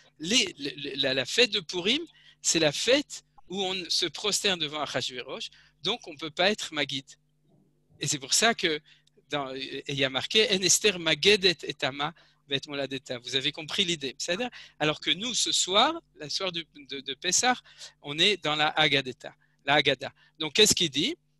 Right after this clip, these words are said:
Igadeti Hayom l'Adonai Elohecha. Je te parle, Hashem, à toi, parce que Bati el Aretz Asher Nishba Hashem Lavoteinu.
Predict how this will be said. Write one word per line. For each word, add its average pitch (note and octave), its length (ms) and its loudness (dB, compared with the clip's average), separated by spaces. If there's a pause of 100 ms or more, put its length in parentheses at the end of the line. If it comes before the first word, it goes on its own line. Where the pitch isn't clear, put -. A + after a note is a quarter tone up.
(100)
Igadeti G3+ 600 4
Hayom F3+ 420 4
l'Adonai E3 420 2
Elohecha. G#3 420 0 (260)
Je D#3 160 -6
te E3+ 120 -2
parle, G3 340 4
Hashem, D#3+ 480 2 (220)
à B2 80 -14
toi, A#3+ 380 -2 (400)
parce B2 180 -2
que F#3 180 -2
Bati C#3 300 -2
el C#3+ 80 2
Aretz C#3 260 0
Asher C3+ 220 -2
Nishba B2+ 280 -8
Hashem C3+ 200 -4
Lavoteinu. B2 500 -10